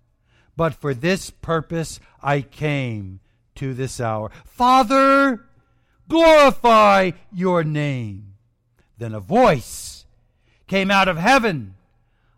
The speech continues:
"I have both glorified it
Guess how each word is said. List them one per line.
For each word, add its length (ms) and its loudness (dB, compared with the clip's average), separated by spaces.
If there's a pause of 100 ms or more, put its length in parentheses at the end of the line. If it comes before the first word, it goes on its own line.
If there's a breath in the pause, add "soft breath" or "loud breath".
(140)
"I 320 2
have 880 4 (280 soft breath)
both 540 4
glorified 680 2
it 260 2